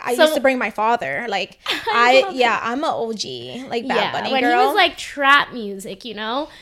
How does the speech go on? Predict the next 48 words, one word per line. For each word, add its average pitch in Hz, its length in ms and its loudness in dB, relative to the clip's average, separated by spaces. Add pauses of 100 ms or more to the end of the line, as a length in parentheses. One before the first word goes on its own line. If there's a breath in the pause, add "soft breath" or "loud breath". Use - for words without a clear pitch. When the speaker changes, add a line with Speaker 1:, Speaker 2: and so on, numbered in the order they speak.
(160 loud breath)
Speaker 1:
Mm-hmm. 247 360 -8
Speaker 2:
And 254 300 2
it's 254 260 -2
evolved 254 480 0
since 277 80 6
Speaker 1:
It 294 40 10
was 320 140 6
Speaker 2:
then. 254 240 2
Speaker 1:
his, 285 180 4
his 285 260 2
original 254 600 0
stuff 226 220 -4
was, 226 120 -4
like, 220 160 -6
very 220 200 -4
much, 220 180 -6
like, 220 160 -8
old 208 160 -6
reggaeton 208 500 -8
too. 202 200 -8
Like, 143 220 -4
Speaker 2:
It - 40 -2
Speaker 1:
it 220 40 -2
was, 196 120 -2
Speaker 2:
was. 143 100 0
Speaker 1:
like, 185 140 -8
pop, 175 140 -8
pop, - 180 -12
and 240 160 -8
I 233 40 -10
was 233 80 -12
like, - 120 -12
"Ooh." 427 260 -4
Speaker 2:
Yeah, 233 220 4
Speaker 1:
You 262 60 -2
know 277 80 0
Speaker 2:
it's 262 60 -2
Speaker 1:
me? 269 120 2
Speaker 2:
like 226 120 0
Speaker 1:
I - 40 -2
like, 233 280 -2
I 240 80 0
like 226 260 -8 (140)
when 233 160 -10
it's 220 120 -16
very, - 240 -18
like, - 300 -18
Speaker 2:
Yeah. 202 420 -6